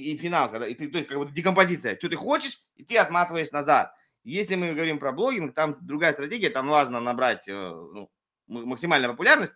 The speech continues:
там другая стратегия. И часто, вот, вот это хочу, ну, может быть, ближе к финалу об этом сказать, что люди, э, начинают вот это вот делать котопёс, вот это вот, ну, блогинг с бизнесом смешивают, И такие: «Так, я зайду с чего?» Люди любят, например,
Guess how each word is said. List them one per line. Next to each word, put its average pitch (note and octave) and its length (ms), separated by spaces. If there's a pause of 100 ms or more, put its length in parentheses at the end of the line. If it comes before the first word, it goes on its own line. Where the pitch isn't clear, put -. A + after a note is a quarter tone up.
(240)
там E3+ 160
другая E3 200
стратегия. A#2 320
И B2+ 100
часто, A3 340
вот, A2+ 160
вот B2+ 180
это B2+ 140
хочу, C3+ 360 (260)
ну, A#2+ 120
может A#2 180
быть, G#2 160
ближе A#2 340
к - 40
финалу B2+ 260
об G#2+ 80
этом G#2+ 180
сказать, G#3 280
что C3+ 120
люди, F3 380 (320)
э, A#2 380
начинают C#3 420
вот A2+ 120
это G#2+ 160
вот G#2 220
делать C3 300
котопёс, F3 460
вот B2 120
это G2+ 140
вот, F2+ 180
ну, F#2+ 200 (760)
блогинг E3+ 420
с C3 100
бизнесом D3+ 420
смешивают, G3 580 (220)
И E3 100
такие: D#3 260
«Так, C3+ 300
я G#3 300
зайду E3+ 400
с - 60
чего?» E3+ 280
Люди F#3 280
любят, F3+ 320
например, D#3 480